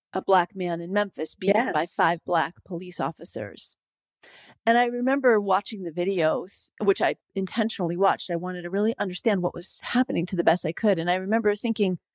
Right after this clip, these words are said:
Speaker 1: "How could this happen?" And I listened to Van Jones, who's
Speaker 2: Mm.
Speaker 1: a commentator. I think he's quite intelligent. And he said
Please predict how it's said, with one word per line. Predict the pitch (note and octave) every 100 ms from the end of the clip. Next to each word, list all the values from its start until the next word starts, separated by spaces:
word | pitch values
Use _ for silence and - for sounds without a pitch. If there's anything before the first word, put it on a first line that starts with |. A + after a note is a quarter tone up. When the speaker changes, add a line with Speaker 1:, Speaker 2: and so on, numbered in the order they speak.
| _ _ _ _ _
Speaker 1:
"How | - C#4+
could | D4+ A3+
this | G3 -
happen?" | B3 A3+ G3 E3
And | - F#3+
I | F#3
listened | G3 A#3+ - A3+ A3
to | - G#3 F#3+ F3+ F3 - _ - -
Van | E3 G3 F#3 F#3
Jones, | F3 D3 A2+ F#2 - - -
who's | G3+ F3 E3 D#3 -
Speaker 2:
Mm. | F3 E3
Speaker 1:
a | E3 _ -
commentator. | - F3 E3+ F#3 E3+ D#3 E3 E3+ - - -
I | F#3
think | F#3
he's | F#3 -
quite | - E3 -
intelligent. | F#3 F#3 F#3 F3 C#3
And | E3+ G3
he | G3+
said | - A3+ G#3 G#3